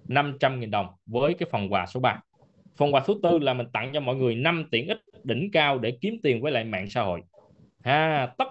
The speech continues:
cả những thứ này mình đều có file hướng dẫn sử dụng rất chi tiết, và những người ngoài kia họ phải bỏ tiền ra mua từng phần một. Nhưng buổi tối ngày hôm nay mình tặng free hết cho mọi người năm phần quà này. Đặc biệt là ba mươi kênh YouTube A I, mình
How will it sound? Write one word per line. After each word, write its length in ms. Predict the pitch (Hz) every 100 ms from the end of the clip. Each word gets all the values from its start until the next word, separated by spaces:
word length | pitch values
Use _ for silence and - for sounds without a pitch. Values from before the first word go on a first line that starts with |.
| -
cả 120 | 127
những 200 | 165 208
thứ 80 | 233
này 300 | 208 160 123
mình 240 | 113 127 131
đều 180 | 127
có 180 | 120 190 202
file 260 | 160 151 143
hướng 200 | 185 196
dẫn 240 | 110 147
sử 300 | 180 - 120 156
dụng 260 | 113 123
rất 140 | 160 - -
chi 120 | 165 165
tiết, 200 | 247 - _ _
và 520 | - 117 131 131 117 - _ _ _ -
những 280 | 127 170
người 200 | 220 156
ngoài 180 | 135 127 123
kia 140 | 160
họ 300 | 127 107 123
phải 120 | - 156
bỏ 280 | 107 139 185
tiền 220 | 131 117
ra 240 | 123 139
mua 300 | 135 131 151 143
từng 140 | 113 98
phần 160 | 104 101
một. 180 | 98 -
Nhưng 260 | 165 175 127 - -
buổi 140 | 127
tối 160 | 170 208
ngày 120 | 143
hôm 180 | 113 135
nay 100 | 135
mình 140 | 117
tặng 240 | 95 92 113 -
free 220 | 160 143
hết 120 | 185
cho 80 | 143
mọi 200 | 117 101
người 200 | 113 104 - _ _ _
năm 220 | 127 143 135
phần 160 | 107 101
quà 120 | 98
này. 180 | 92 92 -
Đặc 200 | 120 117
biệt 240 | 127 120 117 _ - -
là 200 | 123 123
ba 320 | 143 175 175
mươi 240 | 175 175 170
kênh 260 | 175 170 160
YouTube 320 | 156 160 233 -
A 300 | 147 147 151
I, 120 | 143 127 -
mình 400 | 139 131 110